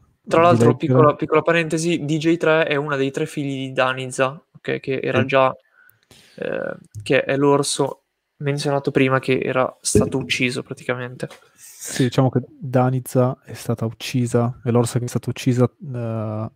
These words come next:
Speaker 2: ehm, tramite una cattura, quindi gli, gli è stato sommin-, gli ho somministrato un'alta dose di narcotizzanti e... che è stata fatale.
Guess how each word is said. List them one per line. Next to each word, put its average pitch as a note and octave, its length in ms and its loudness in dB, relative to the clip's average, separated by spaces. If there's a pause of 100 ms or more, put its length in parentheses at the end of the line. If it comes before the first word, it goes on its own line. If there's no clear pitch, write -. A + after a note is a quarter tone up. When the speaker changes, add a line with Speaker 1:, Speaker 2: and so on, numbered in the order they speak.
(100)
Speaker 2:
ehm, G2+ 680 -8 (520)
tramite A#2+ 300 0
una A#2 100 2
cattura, A#2 460 2
quindi G#2+ 320 -4
gli, A2+ 180 -8
gli A#2 80 -2
è A2 40 2
stato A2+ 320 -2
sommin-, A2 300 -2 (200)
gli A#2+ 220 -6
ho A#2 320 -6
somministrato A#2 560 -2
un'alta A2 320 0
dose A2+ 280 0
di A2 260 -6 (680)
narcotizzanti A#2 1080 0
e... A2+ 680 -2 (120)
che A2+ 140 2
è - 20 2
stata A2 240 0
fatale. G#2+ 540 -2